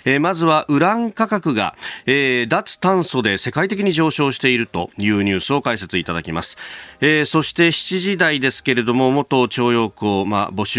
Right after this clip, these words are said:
工訴訟、えー、日本企業への請求、昨日のソウル中央地裁の判決、却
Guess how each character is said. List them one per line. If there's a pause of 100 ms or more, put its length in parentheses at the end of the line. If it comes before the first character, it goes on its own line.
(120)
工
訴
訟、 (260)
え
ー、
日
本
企
業
へ
の
請
求、
昨
日
の
ソ
ウ
ル
中
央
地
裁
の
判
決、
却